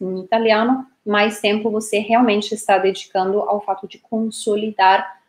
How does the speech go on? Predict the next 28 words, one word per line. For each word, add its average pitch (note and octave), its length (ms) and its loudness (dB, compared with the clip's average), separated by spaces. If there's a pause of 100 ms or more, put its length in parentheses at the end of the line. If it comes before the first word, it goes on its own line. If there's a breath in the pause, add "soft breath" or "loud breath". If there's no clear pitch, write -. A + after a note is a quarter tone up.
aqueles F3 440 -10
sons G#3+ 320 2
e G3+ 60 -2
aquelas F#3 380 -8
palavras. E3+ 720 -4 (260)
Precisa A#3+ 340 -2
repetir F#3+ 460 -6
em F3+ 100 -6
voz F3 220 -10
alta. E3+ 340 -12 (600 soft breath)
Studiare C4+ 640 4
frasi F3+ 560 2
è G3 180 0
ottimo, G3+ 640 0
ma A#3 160 2
è G#3+ 40 2
necessario A#3+ 720 2
che A#3 60 -2
siano G#3+ 380 -2
frasi E3+ 600 -2 (100)
corrette. F3 920 -4 (600)
Parece F#3+ 380 0
uma G3+ 160 -4
coisa G3+ 540 0
óbvia F#3 680 -2
e G#3+ 80 -2
não G#3 340 -2
é. - 140 -14